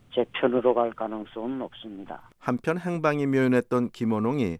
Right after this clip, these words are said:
Speaker 2: 군 총정치국 제일 부국장에 기용된 사실이 밝혀졌습니다. 국가 보위상이었던 김원홍은 올 일월 갑자기 해임됐다 사월 십오 일 다시 공식 석상에 나타났지만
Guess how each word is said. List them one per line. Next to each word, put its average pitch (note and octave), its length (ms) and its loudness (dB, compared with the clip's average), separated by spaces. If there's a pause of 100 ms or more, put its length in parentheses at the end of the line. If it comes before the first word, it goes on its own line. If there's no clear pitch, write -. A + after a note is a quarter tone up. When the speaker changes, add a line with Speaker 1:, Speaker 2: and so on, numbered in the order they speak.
(160)
Speaker 2:
군 D#3+ 320 0
총정치국 C#3+ 840 -4
제일 B2+ 280 2
부국장에 A#2 760 0
기용된 A2 640 2
사실이 F#2+ 520 0
밝혀졌습니다. A#2 760 2 (520)
국가 D#3 380 2
보위상이었던 C#3 800 -2
김원홍은 A2+ 600 -2 (340)
올 C3 220 4
일월 C#3 260 2
갑자기 C3+ 640 -2
해임됐다 A#2+ 720 0 (340)
사월 A#2+ 560 6
십오 D#3 300 -2
일 C#3+ 100 0
다시 B2+ 460 -2
공식 A#2 400 -4
석상에 A#2 480 -2
나타났지만 G2+ 800 -2